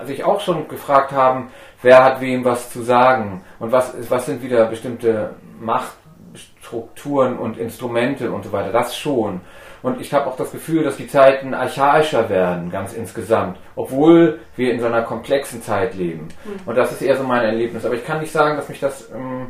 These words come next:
Speaker 1: in dem Sinne kreativer gemacht hat. Also ich glaub, man denkt anders über Dinge nach, aber, ähm,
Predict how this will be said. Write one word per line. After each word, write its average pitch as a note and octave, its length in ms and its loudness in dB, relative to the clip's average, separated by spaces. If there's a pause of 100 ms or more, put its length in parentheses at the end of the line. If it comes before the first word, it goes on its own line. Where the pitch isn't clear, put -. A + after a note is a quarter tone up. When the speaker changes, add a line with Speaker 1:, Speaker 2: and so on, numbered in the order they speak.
(500)
Speaker 1:
in A#2+ 160 -12
dem D3+ 340 0
Sinne C#3 240 -4
kreativer C#3+ 680 -4
gemacht A2 460 -4
hat. G#2 260 -10
Also A2+ 220 -8
ich A2 100 -12
glaub, C3+ 220 0
man C3+ 100 -4
denkt C3+ 220 -4
anders C3+ 280 -6
über B2+ 200 -4
Dinge B2+ 200 -6
nach, B2+ 360 -4
aber, C3+ 360 -2
ähm, B2+ 220 -8